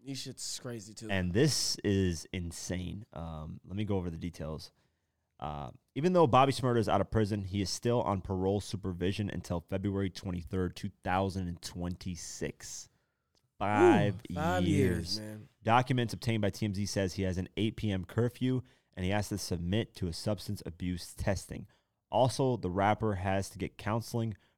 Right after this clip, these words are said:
Speaker 2: for aggression and anger. Uh, Bobby's release also requires him to seek, obtain, and maintain employment. That shouldn't be a challenge, you know, obviously. Uh,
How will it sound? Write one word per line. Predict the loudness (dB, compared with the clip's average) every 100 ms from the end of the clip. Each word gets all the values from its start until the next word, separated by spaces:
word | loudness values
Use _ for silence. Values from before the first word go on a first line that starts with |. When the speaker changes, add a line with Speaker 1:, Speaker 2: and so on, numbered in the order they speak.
| _
Speaker 2:
for | -6 -6
aggression | -6 0 2 2 0 -4 -6
and | -12 -6
anger. | -2 -2 -4 -12 _ _ _ _ -2
Uh, | 0 -2 -6 _ _ 0
Bobby's | 4 6 4
release | 4 2 2 -2 -6 _
also | 0 2 0
requires | 0 2 2 2
him | -2 -4
to | -6
seek, | -4 -4 -6 -8
obtain, | -12 -4 -4 -2
and | -4
maintain | -2 -4 -2 -4
employment. | -4 -6 -4 0 0 0 -4 -14 _ _ _
That | -12
shouldn't | -4 -2
be | 0
a | -2
challenge, | -2 -4 -4 -6
you | -8
know, | -12
obviously. | -10 -10 -10 -10 -10 -10
Uh, | -12